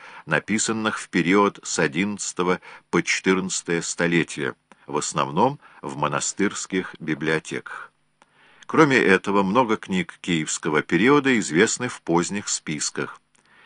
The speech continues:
Общее количество дошедших до нас рукописных книг, написанных и переписанных на Руси с одиннадцатого по семнадцатый века, равняется примерно пятидесяти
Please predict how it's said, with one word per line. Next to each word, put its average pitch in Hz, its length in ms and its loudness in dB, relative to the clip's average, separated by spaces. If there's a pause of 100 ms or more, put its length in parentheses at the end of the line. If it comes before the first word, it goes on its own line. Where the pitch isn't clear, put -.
(260)
Общее - 460 4
количество 90 760 2
дошедших 85 640 0
до 78 140 2
нас 78 380 0
рукописных - 800 -6
книг, - 400 -4
написанных 117 760 -2 (300)
и 101 180 2
переписанных 107 920 2
на 95 100 0
Руси 95 560 -2
с - 140 -4
одиннадцатого 90 720 0
по - 160 -8
семнадцатый 85 720 -4
века, 78 400 -2 (460)
равняется 76 680 0
примерно 104 640 0 (800)
пятидесяти 113 1200 0